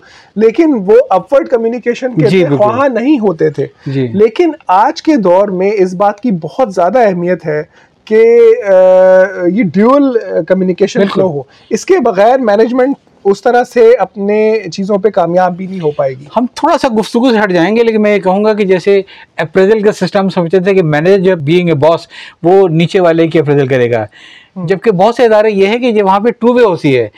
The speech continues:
Speaker 2: کیوں؟ اس لیے کہ جو مینیجر اپنے مینیجر کے سامنے بڑا اچھا ہے،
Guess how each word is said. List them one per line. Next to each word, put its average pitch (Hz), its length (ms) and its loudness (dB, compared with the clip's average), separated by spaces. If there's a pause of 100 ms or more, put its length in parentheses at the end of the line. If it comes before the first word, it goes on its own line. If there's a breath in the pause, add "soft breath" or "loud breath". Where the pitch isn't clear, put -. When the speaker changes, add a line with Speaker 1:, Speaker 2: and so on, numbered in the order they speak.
(300 loud breath)
Speaker 2:
کیوں؟ 226 200 0 (100)
اس 214 160 -4
لیے 240 140 2
کہ 240 100 0
جو 233 160 2
مینیجر 190 420 0 (180)
اپنے 226 280 0
مینیجر 196 280 2
کے 226 60 -4
سامنے 220 220 0
بڑا 180 160 2
اچھا 160 260 -2
ہے، 117 80 -4